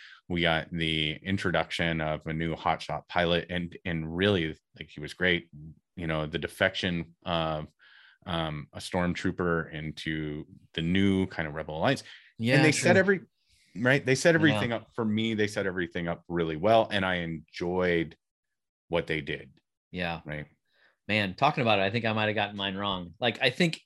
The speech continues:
Speaker 2: I think Return of the Jedi was higher than Force Awakens for me just because, uh, nostalgia.
Speaker 1: Nostalgia. Yeah, that's fair.
Speaker 2: Yeah.
Speaker 1: You wanna flip 'em?
Speaker 2: I kinda do, yeah. <laughs>
Speaker 1: All right. Y-, you're allowed. It's our podcast. We can do
Speaker 2: That's,
Speaker 1: whatever we want.
Speaker 2: that's true. Yeah, I,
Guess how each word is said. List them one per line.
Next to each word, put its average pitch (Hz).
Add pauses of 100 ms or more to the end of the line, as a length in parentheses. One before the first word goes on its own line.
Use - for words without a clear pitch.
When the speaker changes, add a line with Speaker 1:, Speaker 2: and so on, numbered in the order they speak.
(160)
Speaker 2:
I 123
think 151
Return 131
of 123
the 120
Jedi 113
was 107
higher 113
than 101
Force 104
Awakens 98
for 98
me 98
just 90
because, 90
uh, 85
nostalgia. 82 (360)
Speaker 1:
Nostalgia. 98 (120)
Yeah, 92 (100)
that's 101
fair. 90 (280)
Speaker 2:
Yeah. 85
Speaker 1:
You 107
wanna 92
flip 98
'em? 117 (500)
Speaker 2:
I 123
kinda 127
do, 117
yeah. 104 (100)
<laughs> -
Speaker 1:
All 185
right. 113
Y-, 104
you're 175
allowed. 151 (220)
It's 131
our 147
podcast. -
We 127
can 127
do 92
Speaker 2:
That's, -
Speaker 1:
whatever 98
we 104
want. 135 (240)
Speaker 2:
that's 156
true. 110 (220)
Yeah, 113 (100)
I, 120